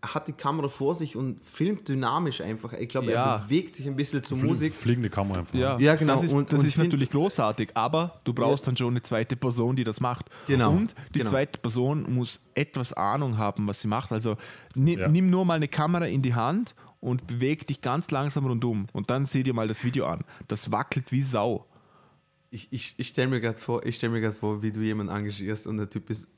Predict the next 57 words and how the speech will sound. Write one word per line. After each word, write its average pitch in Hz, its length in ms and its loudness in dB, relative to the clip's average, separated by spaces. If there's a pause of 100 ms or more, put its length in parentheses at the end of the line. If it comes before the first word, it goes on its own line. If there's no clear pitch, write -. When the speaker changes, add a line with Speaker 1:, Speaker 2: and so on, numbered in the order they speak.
(160)
Speaker 1:
absolute 107 440 -6
Flachpfeife. 104 800 -4 (480)
Und 123 160 -2
während 127 220 0
du 135 100 0
spielst 135 400 -2
und 123 80 -8
dich 120 180 -2
abmühst, 120 540 -2
filmt 120 240 0
er 120 80 -2
seinen 110 220 -2
Bauch 107 280 0
nach. 113 120 0
Speaker 2:
Ja. 110 160 4 (460)
Nein, 147 160 2 (100)
nein, 139 160 2
aber, 131 180 4 (260)
aber - 280 4 (400)
ste-, - 240 -2
stell 160 180 0
dir 156 80 0
mal 120 140 2
das 113 100 -2
vor. 165 280 2
Speaker 3:
Ja, 165 60 6
ja, 180 180 4
Speaker 2:
Also 143 180 4
mit 151 100 2
Speaker 3:
ich 135 60 0
Speaker 2:
normalen 135 340 2
Kamera 160 260 0
ist 135 140 -2
das 135 100 -2
schon 127 160 0
fast 127 300 -4
gar 117 140 0
nicht 107 160 -4
machbar. 101 340 -2
Da 90 80 0
brauchst 101 300 -2
du - 20 -4
zumindest 110 500 0
ein 104 120 0
Speaker 1:
Ja. 101 80 -2
Speaker 2:
Schwebestativ 110 720 0
oder 87 140 -2
irgendwas. 87 300 -4
Und 104 140 -2
dann 113 180 2
wird's 117 200 -2
schon 117 160 0
wieder 120 180 2
sehr 120 300 -2
teuer 110 240 2
und 110 80 -2
professionell. 104 600 -4